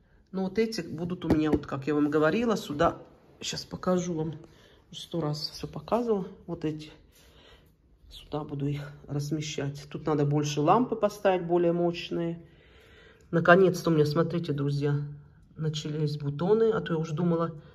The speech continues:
такой долговязый перец, а бутончиков нет. Ну, смотрю, уже вот щас у него и пасынки так уже разросся очень даже хорошо. И этот маленький тоже.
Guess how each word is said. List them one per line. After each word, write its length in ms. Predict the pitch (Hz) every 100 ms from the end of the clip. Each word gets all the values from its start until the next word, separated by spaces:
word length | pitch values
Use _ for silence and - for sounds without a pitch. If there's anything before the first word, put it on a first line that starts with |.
| - - _ _ _ - -
такой 300 | 165 175 175
долговязый 760 | 175 165 170 175 214 220 156
перец, 520 | 151 196 214 151 - -
а 200 | 151 143
бутончиков 720 | 139 143 185 196 - 143 147
нет. 200 | 147 147
Ну, 100 | 156
смотрю, 440 | - 190 190 180
уже 160 | 180 175
вот 120 | 170
щас 360 | - 160 - - -
у 60 |
него 160 | 165 151
и 80 | 143
пасынки 640 | 147 208 226 - 196 180
так 260 | 165 151 - - - -
уже 180 | 151 160
разросся 580 | 156 143 151 180 - 156
очень 320 | 151 151 160
даже 260 | 151 147 151
хорошо. 480 | 165 160 151 -
И 60 | 143
этот 220 | 143 143
маленький 480 | 147 165 196 208 -
тоже. 400 | - 202 190